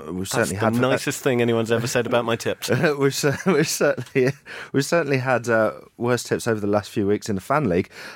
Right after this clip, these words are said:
Speaker 1: Um, but yeah, Shrewsbury eleven to four, West Ham odds on ten to eleven. Um, I think West Ham may well put a, a, a second string team out, and I think,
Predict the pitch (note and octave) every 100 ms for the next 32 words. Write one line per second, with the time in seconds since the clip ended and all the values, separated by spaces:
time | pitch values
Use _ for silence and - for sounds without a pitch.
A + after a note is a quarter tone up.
0 | - C3 C#3+ E3 C#3+ - - D#3+ C3 F#3+
1 | A2+ E2+ - _ - F#3 F3+ - D3+ C#3+
2 | C#3 - C#3 C#3 C#3 C3+ - - C3 B2+
3 | B2+ A#2 - - B2 B2 - B2 A#2 G#2+
4 | G2 _ _ _ A#2 G2+ A2 A2 - A#2
5 | G#2+ A2+ A2 B2 G2+ G2+ - - - C3
6 | D#3+ D#3 C3+ C#3+ G#3 - - _ _ _
7 | _ _ _ _ - - C#3+ - C#3+ B2+
8 | B2 A2+ A2 A2 G#2+ G2 - _ _ _
9 | - - G#2+ G#2+ A2+ - - A#2+ A2+ A#2
10 | - A#2 G#2 - C3+ F#2+ E2+ A2 A#2 -
11 | - - - A#2 D3 C#3